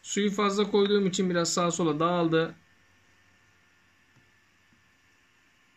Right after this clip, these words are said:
Yani bunu yeterince güçlü yapabilirseniz inanın bana parmağınızı bile kırmaya yetecek kadar, e, frekans oluşturabilir. Biliyorsunuz böbrek taşları bile,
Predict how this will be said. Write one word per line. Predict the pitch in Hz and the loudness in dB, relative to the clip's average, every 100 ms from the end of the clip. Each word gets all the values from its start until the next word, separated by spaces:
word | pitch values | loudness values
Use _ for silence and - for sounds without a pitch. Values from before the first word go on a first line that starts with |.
| _ _ _ _ _ _ _ _ _ _ _ _ _ - - - | _ _ _ _ _ _ _ _ _ _ _ _ _ -20 -12 -2
Yani | 165 196 196 | 2 2 2
bunu | 202 233 | 2 4
yeterince | 214 208 214 220 214 | 2 4 2 2 0
güçlü | 196 196 196 220 | 2 0 2 2
yapabilirseniz | 208 202 202 220 220 190 190 190 180 | 4 2 2 0 2 2 2 0 0
inanın | 185 190 170 | 0 2 2
bana | 170 180 | 2 2
parmağınızı | 175 165 175 185 185 180 | 2 4 4 4 2 2
bile | 185 170 | 2 2
kırmaya | 170 175 175 180 | 0 0 2 4
yetecek | 165 170 180 180 | 2 2 0 0
kadar, | 170 170 175 - - _ _ _ _ _ _ _ _ _ - - - _ - | 0 2 0 -2 -14 _ _ _ _ _ _ _ _ _ -20 -20 -20 _ -10
e, | 151 160 160 | -4 -2 0
frekans | 175 180 190 196 190 | 2 2 4 2 2
oluşturabilir. | 175 175 185 180 175 180 185 - - _ _ _ _ - | 0 0 2 2 4 2 0 -6 -14 _ _ _ _ -6
Biliyorsunuz | 180 190 185 170 143 | 0 2 2 0 2
böbrek | 160 170 190 190 | 2 2 2 0
taşları | 175 165 185 185 | -2 0 0 2
bile, | 165 165 | 4 2